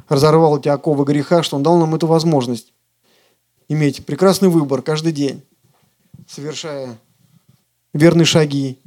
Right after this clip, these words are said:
идя к Нему навстречу. Дорогой наш Господь, мы благодарим Тебя, Господь, за сегодняшний день. Мы благодарим Тебя за возможность, что мы находимся сегодня здесь, что мы сделали этот правильный выбор, Господь,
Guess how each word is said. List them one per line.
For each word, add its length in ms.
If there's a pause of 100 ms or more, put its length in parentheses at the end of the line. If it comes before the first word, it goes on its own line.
идя 240
к 80
Нему 200
навстречу. 580 (920)
Дорогой 220
наш 120
Господь, 460
мы 100
благодарим 360
Тебя, 240
Господь, 460 (720)
за 120
сегодняшний 480
день. 320 (560)
Мы 100
благодарим 220
Тебя 140
за 80
возможность, 540
что 160
мы 80
находимся 520
сегодня 340
здесь, 420
что 160
мы 100
сделали 340
этот 300
правильный 460
выбор, 320
Господь, 480